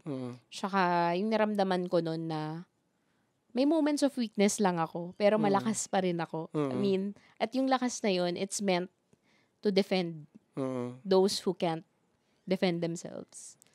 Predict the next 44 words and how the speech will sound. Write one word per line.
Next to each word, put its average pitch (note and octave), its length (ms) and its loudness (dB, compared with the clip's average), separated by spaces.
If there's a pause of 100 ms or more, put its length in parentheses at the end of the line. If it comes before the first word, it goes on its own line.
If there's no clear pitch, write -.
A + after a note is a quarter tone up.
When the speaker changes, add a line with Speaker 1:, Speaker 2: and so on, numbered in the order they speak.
(640)
Speaker 1:
Galing, A#2 260 -6
galing. A2+ 240 -10
Nakakatuwa B2 560 2
na. B2 140 2
Talagang C#3+ 480 6
yung, C#3+ 380 4 (300)
parang D#3+ 480 8
doon D#3+ 220 2
nga D#3+ 100 8
papasok D#3 460 8
yung C3+ 280 2
pagiging C#3+ 380 0
emotional C#3 400 2
mo. B2 100 0
Doon C#3+ 200 2
mo D#3+ 60 8
nagagamit D3 520 6
talaga C3+ 300 2
eh. C#3+ 40 6
Speaker 2:
Oo. G3+ 220 6
Speaker 1:
Parang D#3 320 10 (600)
nag-empathize F3 760 8
ka F3 100 4
talaga D#3+ 320 8
doon D#3 160 6
sa - 100 8
mga B3+ 220 10
Speaker 2:
Oo. D3 140 8
Speaker 1:
cases D3 340 2
mo D3+ 140 -2
eh, C#3 160 2
no? B2 240 -6
Speaker 2:
Mm-mm. D3 100 -20
Speaker 1:
Napaka-, G3 480 6
feeling F#4 220 8
ko F4 80 8
kasi - 20 8
Speaker 2:
Pero F4 160 8
Speaker 1:
napakalaking D4+ 460 6 (120)
bagay B3 140 10
nun E4 80 6
eh. A3+ 80 8
Speaker 2:
empathizing B3+ 840 4 (340)
na A3 180 0